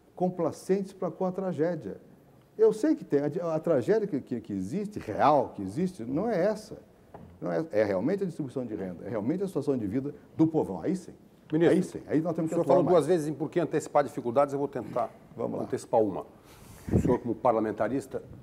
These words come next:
Speaker 2: o senhor acha que já tá decidido o plebiscito?
Speaker 1: Olha, olha, olha a perguntinha dele. <laughs> Eu voto social software no dia seguinte, quando eu for. Até lá,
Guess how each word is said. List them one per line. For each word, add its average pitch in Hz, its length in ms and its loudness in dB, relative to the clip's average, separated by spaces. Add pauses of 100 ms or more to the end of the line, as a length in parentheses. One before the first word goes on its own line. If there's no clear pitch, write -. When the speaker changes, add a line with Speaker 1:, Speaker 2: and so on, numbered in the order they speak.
(100)
Speaker 2:
o - 60 -14
senhor 165 160 -4
acha 156 100 -4
que 143 60 -4
já 127 60 -4
tá - 80 -4
decidido 123 520 -6
o 90 40 -4
plebiscito? 92 460 -10 (500)
Speaker 1:
Olha, 110 180 -4
olha, 123 180 -4
olha 156 120 2
a 139 40 -2
perguntinha 117 500 -2
dele. 98 200 -2
<laughs> 127 1500 -6
Eu 135 100 -8
voto 151 340 0
social 131 260 -2
software 131 320 -2
no 107 80 -6
dia 110 120 -6
seguinte, 101 360 -6
quando - 180 -8
eu 98 80 -4
for. - 180 -10 (500)
Até 156 140 -2
lá, 147 300 0